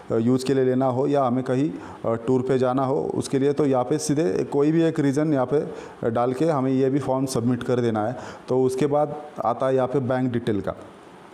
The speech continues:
तो यहाँ पे bank detail में हमें सीधे सीधे हमें जो भी हमारा bank detail में हमें ये personal loan,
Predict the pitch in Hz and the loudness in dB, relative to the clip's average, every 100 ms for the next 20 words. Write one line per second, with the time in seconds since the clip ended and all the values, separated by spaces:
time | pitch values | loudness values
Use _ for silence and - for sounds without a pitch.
0 | - - 120 120 120 131 127 135 135 139 | -16 -8 -2 0 0 0 0 0 0 0
1 | 147 156 131 135 151 - - - 127 147 | 0 2 2 0 -2 -8 -12 -4 0 0
2 | 147 143 147 135 143 120 123 143 135 139 | 0 0 0 0 0 0 0 0 0 0
3 | 135 131 127 127 127 135 139 131 131 135 | 0 0 0 -2 -2 0 0 0 2 0
4 | 131 120 139 135 135 | 0 -4 -2 0 0